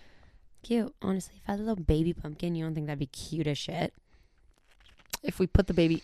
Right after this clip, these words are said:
Speaker 2: in a pumpkin.
Speaker 1: I think I was a Dalmatian one
Speaker 2: That's
Speaker 1: time.
Speaker 2: fucking cute.
Speaker 1: So,
Speaker 2: We
Speaker 1: a
Speaker 2: should be
Speaker 1: witch.
Speaker 2: Dalmatians as adults. I think that'd be funny.
Speaker 1: I like when adults do, like, baby costumes. It's so funny.
Speaker 2: Have you seen that?
Speaker 1: Like, quintessential. Yeah.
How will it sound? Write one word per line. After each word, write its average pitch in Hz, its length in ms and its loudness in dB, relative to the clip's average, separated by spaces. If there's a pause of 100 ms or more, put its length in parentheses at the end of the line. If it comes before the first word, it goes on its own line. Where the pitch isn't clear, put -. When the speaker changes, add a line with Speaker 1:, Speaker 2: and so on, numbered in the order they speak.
Speaker 2:
in 170 100 4
a 156 40 2
pumpkin. - 320 -2
Speaker 1:
I - 40 2
think 240 140 4
I 247 40 8
was 247 100 8
a 233 60 8
Dalmatian 180 1160 8
one 170 100 4
Speaker 2:
That's 175 160 8
Speaker 1:
time. 185 320 4
Speaker 2:
fucking 185 200 4
cute. - 300 -6 (1120)
Speaker 1:
So, - 360 -4
Speaker 2:
We 240 60 12
Speaker 1:
a 277 60 12
Speaker 2:
should - 80 12 (100)
be 508 60 6
Speaker 1:
witch. 480 80 8
Speaker 2:
Dalmatians 208 560 12
as 160 160 6
adults. - 340 0
I 175 80 2
think 185 200 -2
that'd 202 140 6
be 185 80 2
funny. - 380 -4 (240)
Speaker 1:
I 208 160 10
like 202 260 2
when 196 120 6
adults 175 400 4
do, - 80 2
like, - 260 2
baby - 220 -4
costumes. - 320 -6
It's - 140 -8
so - 200 -2
funny. - 480 -10
Speaker 2:
Have 175 140 0
you 202 80 4
seen 170 200 2
that? 330 140 -2
Speaker 1:
Like, 185 160 2
quintessential. 165 1000 4
Yeah. - 300 2